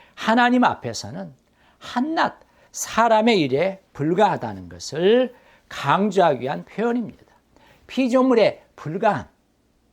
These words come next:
인간의 일에 불과하다 하는 것이죠. 나아가서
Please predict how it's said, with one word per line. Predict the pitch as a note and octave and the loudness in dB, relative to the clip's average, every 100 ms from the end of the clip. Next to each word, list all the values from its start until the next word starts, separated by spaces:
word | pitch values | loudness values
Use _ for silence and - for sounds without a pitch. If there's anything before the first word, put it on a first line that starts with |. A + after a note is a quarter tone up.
| _ _ _ _ _ - | _ _ _ _ _ -4
인간의 | C#3+ G3 G#3+ A3 F3+ D#3+ A3 B3 B3+ _ _ _ _ - | 0 2 4 4 4 4 2 0 -4 _ _ _ _ -4
일에 | E3+ C4 C#4 A2 | 0 2 2 -2
불과하다 | - A#2+ C3 G2 A#2+ C#3+ B2 - - | -6 -4 -4 -2 2 2 2 -4 -16
하는 | - B2+ C#3+ | -12 -10 -8
것이죠. | C3 - - - - _ _ _ _ _ _ _ | -8 -10 -16 -20 -20 _ _ _ _ _ _ _
나아가서 | - B2 C#3+ A3 A3 C3+ E3+ G#3+ G#3+ | -4 0 2 4 2 0 0 -2 -4